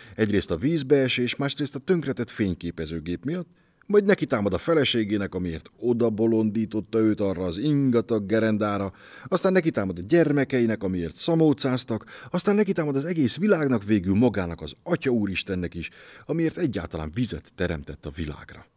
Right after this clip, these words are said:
Addig szitkozódik, addig morgolódik, amíg kifújja a dühét és hazasétál. De Vilmos atya nem.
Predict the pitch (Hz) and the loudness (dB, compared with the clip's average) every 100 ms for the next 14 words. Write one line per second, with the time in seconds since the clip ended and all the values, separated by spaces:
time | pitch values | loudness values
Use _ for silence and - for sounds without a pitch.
0 | _ _ _ _ - 202 175 208 - 202 | _ _ _ _ 0 0 2 0 2 0
1 | - 180 151 151 135 120 117 110 139 175 | 2 2 4 4 4 4 4 4 4 4
2 | 170 175 165 147 135 - - - - - | 4 4 4 2 -2 -10 -20 -20 -10 -4
3 | 156 151 185 - 110 90 80 117 139 104 | -2 2 2 2 0 0 0 -2 0 -2
4 | 85 - 151 120 - - 78 64 - - | -6 -4 0 0 -2 -12 -10 -8 -10 -12
5 | - - - _ _ _ _ - 85 87 | -16 -20 -20 _ _ _ _ -18 -6 0
6 | 104 92 107 113 117 123 123 123 113 120 | 0 2 0 2 2 0 -2 -2 -2 -4
7 | 131 123 95 78 78 76 76 73 | 0 0 -2 -4 -8 -10 -12 -16